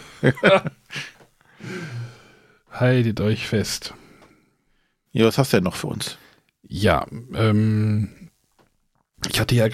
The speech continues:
Speaker 1: lustigerweise ja kurz an dem Tag, wo ich mit dem, ähm, wo ich abgereist bin, hatte ich ja <laughs> kurz bevor ich irgendwie wirklich, äh, die Koffer ge-, den Koffer zugemacht habe, war ich noch bei, bei dem Basti von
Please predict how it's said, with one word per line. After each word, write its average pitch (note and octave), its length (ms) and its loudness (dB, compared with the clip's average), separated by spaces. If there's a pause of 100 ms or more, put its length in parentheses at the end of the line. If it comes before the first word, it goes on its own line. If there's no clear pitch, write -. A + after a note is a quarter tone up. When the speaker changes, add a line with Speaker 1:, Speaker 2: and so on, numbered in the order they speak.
(100)
Speaker 1:
lustigerweise A2 680 2
ja G#2 120 2
kurz - 440 0
an G#2+ 160 0
dem G2 160 2
Tag, - 300 0
wo G#2+ 100 4
ich - 160 0
mit F#2+ 160 0
dem, F2+ 500 0
ähm, F#2 400 0
wo G#2 80 2
ich - 220 -2 (140)
abgereist G#2 680 2
bin, B2 280 4
hatte A#2+ 180 0
ich - 80 -4
ja A2 220 4 (640)
<laughs> - 560 -8
kurz F3 240 2
bevor E3+ 340 2
ich E3+ 100 -2
irgendwie D3+ 400 0
wirklich, D3 400 0
äh, C3 380 4 (380)
die C3 60 6
Koffer D#3 300 4
ge-, A#2+ 160 0
den A#2+ 140 0
Koffer D3 260 4
zugemacht A2+ 460 2
habe, A#2 260 4
war G#2+ 120 4
ich A#2 80 0
noch A#2+ 200 0
bei, A2 300 2 (460)
bei A#2 100 4
dem G#2+ 140 2
Basti A#2 420 2
von G#2 300 2